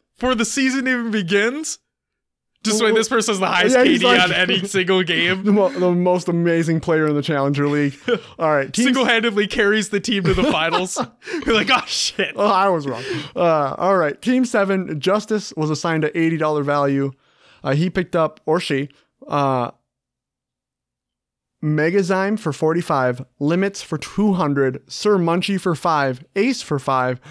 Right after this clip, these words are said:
Speaker 2: and Killjoy for five. They also have quite a substantial balance, two hundred sixty dollars remaining.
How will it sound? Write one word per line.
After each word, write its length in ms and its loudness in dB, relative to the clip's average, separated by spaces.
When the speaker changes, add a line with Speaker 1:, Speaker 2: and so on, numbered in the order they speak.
Speaker 2:
and 140 -2
Killjoy 440 0
for 120 -8
five. 320 -2
They 80 -2
also 420 -2
have 220 -2
quite 240 -2
a 280 -4
substantial 460 -4
balance, 420 -2
two 80 -4
hundred 120 0
sixty 260 -6
dollars 340 -2
remaining. 400 -2